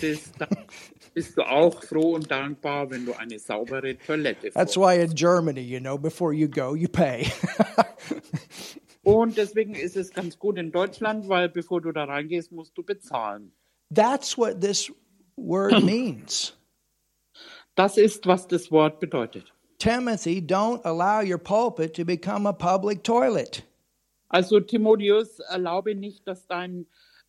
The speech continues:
Speaker 1: äh, Pult eine öffentliche Toilette wird.
Speaker 2: Because remember, we covered some of the issues and some of the people that were bringing the false teaching into the church.
Speaker 1: Und wir haben uns das schon angeschaut und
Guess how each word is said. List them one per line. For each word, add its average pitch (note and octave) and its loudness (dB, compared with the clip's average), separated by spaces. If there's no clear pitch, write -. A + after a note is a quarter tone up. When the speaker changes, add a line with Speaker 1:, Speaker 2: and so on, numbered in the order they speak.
Speaker 1:
äh, D#3+ -2
Pult A#3 0
eine F3 -6
öffentliche F3 -8
Toilette E3 0
wird. A2 -4
Speaker 2:
Because F3 2
remember, G3+ 0
we G#3 0
covered A3+ -2
some G3+ -2
of E3 -2
the F3 -6
issues F#3 -2
and F#3 -2
some G3 -4
of D#3+ -6
the D3+ -4
people G#3+ -2
that E3 -4
were E3 0
bringing F#3 -2
the D#3 -4
false G3+ -2
teaching G#3+ -4
into E3 -2
the E3 -8
church. - -6
Speaker 1:
Und F3 4
wir F3 0
haben F3+ -6
uns F#3 -6
das F3+ -6
schon E3+ -4
angeschaut G#3 0
und F#3 -4